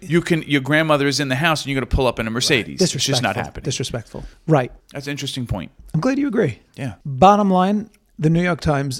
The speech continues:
Speaker 2: in my book, they are the anti-Semites of today. They're the Amalek of today. Yes, I'm gonna go out there.
Speaker 1: Wow.
Speaker 2: Yeah,
Speaker 1: You're really
Speaker 2: Amalek.
Speaker 1: coming out strong.
Speaker 2: You know what? When, when the Aguda comes out with their point-by-point retort to that article, we are gonna bring it to you,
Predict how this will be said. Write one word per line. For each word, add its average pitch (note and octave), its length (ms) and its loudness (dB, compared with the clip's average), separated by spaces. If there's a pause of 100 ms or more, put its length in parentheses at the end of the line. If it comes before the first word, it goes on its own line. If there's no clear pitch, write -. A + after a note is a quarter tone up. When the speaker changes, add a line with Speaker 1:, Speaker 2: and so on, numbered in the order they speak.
Speaker 2:
in D#3 80 0
my D3+ 180 2
book, D3+ 360 -2
they D#3+ 220 4
are D3+ 40 4
the C#3+ 80 2
anti-Semites B2+ 540 -2
of B2+ 120 -6
today. A#2+ 440 -4
They're D3 220 0
the C3 140 0
Amalek C3 420 0
of B2+ 140 -4
today. A#2+ 380 0 (460)
Yes, - 400 4
I'm E3 140 2
gonna D#3+ 120 2
go C#3+ 200 2
out C3+ 180 0
there. C3 200 0
Speaker 1:
Wow. F2+ 100 -8
Speaker 2:
Yeah, F3+ 160 6 (280)
Speaker 1:
You're A2+ 120 2
really D3 140 8
Speaker 2:
Amalek. G#3+ 160 4
Speaker 1:
coming G#3 260 4
out G3 120 2
strong. C3 560 0
Speaker 2:
You D#3+ 140 -2
know D#3+ 100 4
what? F3+ 300 4 (240)
When, D#3 460 6
when C3+ 480 2 (180)
the C3+ 220 0
Aguda F#3+ 260 8
comes E3 240 2
out D3+ 280 2
with C3 260 -2
their B2+ 120 -2
point-by-point D3+ 880 -4 (100)
retort C#3+ 580 -2 (160)
to C#3+ 120 -4
that C#3 200 2
article, F3 460 4
we F#3 240 4
are E3 60 6
gonna B2+ 200 -2
bring D#3+ 240 -2
it G3+ 140 -6
to G3+ 80 -4
you, G3+ 320 2